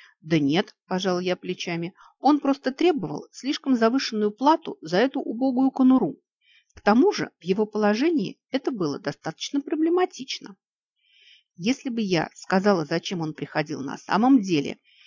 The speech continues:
то, боюсь, жителям этой потрясающей деревни пришлось бы соскребать своего старосту со стен, пола и потолка. Князь обошёл вокруг распластанного на полу тела и рывком поставил его на ноги.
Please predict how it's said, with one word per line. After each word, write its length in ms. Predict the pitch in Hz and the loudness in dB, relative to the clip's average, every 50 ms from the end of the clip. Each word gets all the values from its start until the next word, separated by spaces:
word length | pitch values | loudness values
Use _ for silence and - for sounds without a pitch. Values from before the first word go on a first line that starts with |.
| - - - _ _ _ | -20 -20 -20 _ _ _
то, 80 | 165 | -10
боюсь, 520 | 160 147 151 139 143 160 220 269 269 - - _ _ | -6 -4 -4 -2 -2 -2 -2 -4 -4 -6 -12 _ _
жителям 500 | - 160 196 196 - 160 165 160 156 - - | -2 -2 -2 -2 -2 -4 -4 -4 -4 -4 -4
этой 220 | 175 156 - 147 | -6 -6 -6 -8
потрясающей 760 | - - - - 147 156 - - 151 135 - - - - - - | -14 -14 -10 -8 -8 -8 -6 -4 -4 -4 -4 -4 -8 -12 -12 -10
деревни 520 | - 139 131 147 175 220 247 247 254 - _ - | -8 -4 0 0 0 2 0 -2 -4 -4 _ -10
пришлось 400 | 165 151 - - 180 208 214 226 | -10 -10 -6 -4 -4 -4 -4 -2
бы 160 | 233 247 233 | -4 -4 -6
соскребать 580 | - - 196 - - 170 160 160 170 165 156 | -6 -12 -18 -10 -6 -6 -2 0 0 -2 -2
своего 360 | - - - 160 151 143 143 143 | -4 -6 -6 -6 -4 -4 -6 -10
старосту 500 | - - - 175 190 196 - _ - - | -6 -4 -2 -2 -2 -2 -6 _ -16 -6
со 160 | - 165 175 | -4 -4 -4
стен, 360 | - - - - 139 143 - _ _ _ - - - - _ _ _ | -6 -8 -10 -8 -8 -8 -10 _ _ _ -20 -20 -20 -20 _ _ _
пола 240 | - 165 196 254 262 - _ | -2 0 0 0 -2 -4 _
и 100 | - 196 | -12 -12
потолка. 600 | - - - - 143 156 - - - 123 - - _ _ _ _ _ _ _ _ _ _ _ _ _ _ _ | -12 -8 -6 -6 -6 -6 -6 -6 -6 -6 -6 -6 _ _ _ _ _ _ _ _ _ _ _ _ _ _ _
Князь 480 | - - 147 139 143 160 190 - - _ - | -10 -6 -4 -2 -2 -2 -4 -6 -12 _ -12
обошёл 480 | - 175 170 165 170 - - 311 285 | -6 -4 -2 -2 -2 -2 -2 -2 0
вокруг 500 | 208 165 160 - - 151 165 - - - _ - | 0 -2 -2 -2 -4 -6 -6 -8 -10 -10 _ -4
распластанного 800 | 180 180 - - - 240 262 269 - - 190 175 160 151 156 | -4 -4 -4 2 4 4 4 4 2 -4 -4 -4 -2 -2 -2
на 100 | 151 160 | -4 -6
полу 340 | 147 - 170 175 220 262 269 | -4 -4 -4 -2 -2 -2 -4
тела 480 | - - - - 147 151 151 160 190 - _ - - _ _ _ | -4 -8 -10 -10 -8 -6 -6 -6 -6 -8 _ -20 -20 _ _ _
и 100 | - 170 | -4 -4
рывком 440 | 147 143 - _ - - 220 285 285 | -4 -4 -6 _ -4 -2 -2 -2 -2
поставил 500 | - 202 - _ - 139 151 160 175 180 | -2 -4 -6 _ -6 -4 -4 -2 -4 -6
его 300 | 170 156 156 156 160 165 | -6 -8 -10 -8 -6 -4
на 240 | 175 156 147 143 - | -4 -4 -4 -4 -6
ноги. 400 | - - 151 - - - - | -8 -10 -12 -14 -18 -20 -20